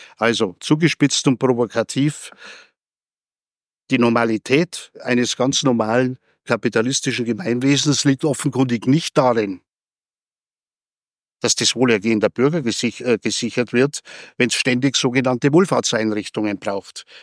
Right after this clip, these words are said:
Das wäre die Kritik gegenüber dem gegen-, äh, ständig vorfindbaren Lob. Deswegen, äh, ist mein Vorschlag immer, selbstverständlich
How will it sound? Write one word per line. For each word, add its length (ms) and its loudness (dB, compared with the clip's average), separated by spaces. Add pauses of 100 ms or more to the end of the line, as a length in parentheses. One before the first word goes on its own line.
(160)
Das 180 0
wäre 200 4
die 140 0
Kritik 400 -4
gegenüber 360 0
dem 220 -4
gegen-, 320 0 (120)
äh, 360 -4
ständig 400 -2
vorfindbaren 640 0
Lob. 260 0
Deswegen, 640 2 (580)
äh, 320 4 (200)
ist 220 -2
mein 180 2
Vorschlag 500 0
immer, 460 2 (1000)
selbstverständlich 1300 -2